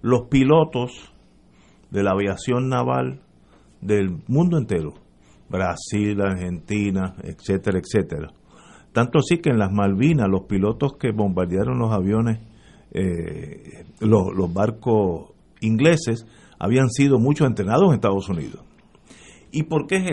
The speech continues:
eso? Pues mire, eso es bien importante. Primero, entrenar a un piloto, si yo cojo un piloto argentino y lo llevo a Pensacola, Florida, y allí lo, lo, lo refino, le enseño las últimas técnicas,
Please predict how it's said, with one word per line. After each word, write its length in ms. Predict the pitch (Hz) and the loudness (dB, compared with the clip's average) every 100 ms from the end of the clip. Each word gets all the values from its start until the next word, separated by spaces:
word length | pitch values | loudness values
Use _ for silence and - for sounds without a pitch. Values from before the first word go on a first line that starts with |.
| - | -6
eso? 160 | 101 | -8
Pues 140 | 113 104 | -6 -4
mire, 340 | 165 208 - | -2 -2 -4
eso 160 | 113 170 | -4 -6
es 100 | 135 | -2
bien 220 | 131 151 | -2 0
importante. 760 | 175 190 180 - 107 - 262 - - | -4 -6 -8 -6 -6 -6 -10 -10 -8
Primero, 360 | 131 151 208 | -4 -2 0
entrenar 300 | 170 120 117 | 0 -2 -2
a 60 | 147 | 0
un 120 | 175 | 0
piloto, 640 | 190 180 196 175 131 151 - _ - - _ | 0 4 4 2 0 -2 -6 _ -20 -20 _
si 160 | - 113 | -8 -6
yo 160 | 131 151 | -2 0
cojo 120 | 151 | 0
un 60 | 151 | 2
piloto 320 | 147 147 147 | 2 2 0
argentino 680 | 135 127 - 147 113 147 - _ _ _ _ - | -2 -2 -2 0 0 -4 -8 _ _ _ _ -6
y 120 | 107 | 0
lo 140 | 104 | 2
llevo 240 | 101 123 139 | 2 0 0
a 40 | |
Pensacola, 720 | 139 127 127 117 135 135 120 | 0 -2 -2 -4 -2 0 -2
Florida, 560 | 120 110 117 123 104 101 | -2 0 0 0 -2 -4
y 100 | 78 | -2
allí 240 | 95 101 120 | -2 0 -2
lo, 480 | 120 120 107 - - | -2 -2 -6 -10 -12
lo, 360 | 95 92 92 90 | -6 -4 -4 -6
lo 140 | 92 95 | -4 -4
refino, 720 | 120 113 - 165 160 147 120 | 0 0 0 0 2 0 0
le 100 | 113 | 0
enseño 340 | 104 123 135 | -2 -2 -2
las 160 | 117 107 | 0 -2
últimas 400 | 127 123 113 113 | -2 -2 -4 -2
técnicas, 480 | 143 120 95 101 | -4 -2 -4 -6